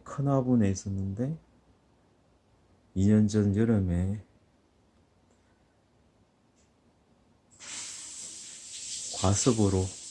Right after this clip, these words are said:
많이 죽고 한 촉만 남아서 이 작은 화분에 심어 놓았습니다. 이 상승하는 느낌이 거실에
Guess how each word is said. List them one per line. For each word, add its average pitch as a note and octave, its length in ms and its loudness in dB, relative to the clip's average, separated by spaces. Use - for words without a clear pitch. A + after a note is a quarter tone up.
많이 F2+ 240 4
죽고 - 400 -2
한 D3 140 6
촉만 G#2 380 2
남아서 F#2 400 0
이 F2+ 180 -8
작은 G#2+ 340 2
화분에 F#2+ 380 -2
심어 G2 320 -4
놓았습니다. E2+ 520 -8
이 A2 160 4
상승하는 A2+ 680 6
느낌이 F2+ 640 -2
거실에 G2 580 -4